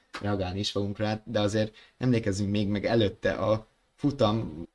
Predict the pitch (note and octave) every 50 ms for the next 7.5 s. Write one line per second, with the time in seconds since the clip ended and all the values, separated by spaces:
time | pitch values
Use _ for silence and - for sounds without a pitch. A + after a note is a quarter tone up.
0 | _ _ C3 C#3+ D3 A2+ G2+ - - A2 G#2+ - - A#2+ G#2 - F2 F#2 F#2 F#2
1 | F#2 - - G2 G2 F#2+ F#2 - F#2+ F#2+ F#2+ G2+ G#2 - _ _ _ _ _ _
2 | G#2 G#2 G#2 F#2+ F#2 F#2+ F#2+ G2 G2 G2 G#2 G2+ - - _ _ - G2+ G2 F#2+
3 | F#2+ G2 G2+ G#2+ A2+ A#2 C3 C3 C3 - - - - _ - - - B2+ B2 B2+
4 | - C3+ B2+ A2+ G#2+ - - - - - - G#2+ - - A#2 G#2 G2+ - - -
5 | F#2 - G2 - - G#2+ G2+ G2 F2 F2+ F#2 - G2+ G2+ G2+ - - F#2+ F#2 F#2
6 | F#2 F#2 F#2 F#2+ F#2+ F#2 F#2+ F#2+ G2 A2 B2 B2 - - - - _ _ _ _
7 | _ _ - - F#2 F#2+ F#2+ G2+ G2+